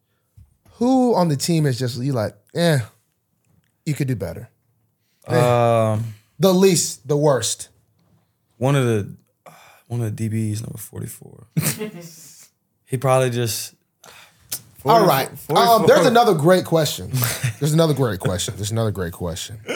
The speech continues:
Speaker 1: And this is my favorite question probably of all time to ask athletes and or people with, you know, that are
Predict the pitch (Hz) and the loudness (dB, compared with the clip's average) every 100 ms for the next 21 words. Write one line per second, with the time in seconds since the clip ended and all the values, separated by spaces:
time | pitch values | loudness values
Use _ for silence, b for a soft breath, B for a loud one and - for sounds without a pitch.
0 | 339 139 139 196 214 175 156 156 151 131 | -4 -2 2 2 2 0 2 4 2 2
1 | 139 131 110 131 143 143 131 104 123 107 | 0 -2 -4 -2 -2 0 -2 -2 -2 -2
2 | 113 110 101 95 - _ _ _ _ _ | -4 -4 -4 -6 -8 _ _ _ _ _
3 | _ _ _ _ _ 101 101 90 78 - | _ _ _ _ _ -4 -4 -8 -14 -16
4 | - _ 131 123 117 120 - 135 117 113 | -16 _ -6 -4 -2 -4 -4 -4 -2 -2
5 | 101 - _ _ _ _ 104 90 95 101 | -4 -10 _ _ _ _ -8 -4 -2 -2
6 | 85 | -4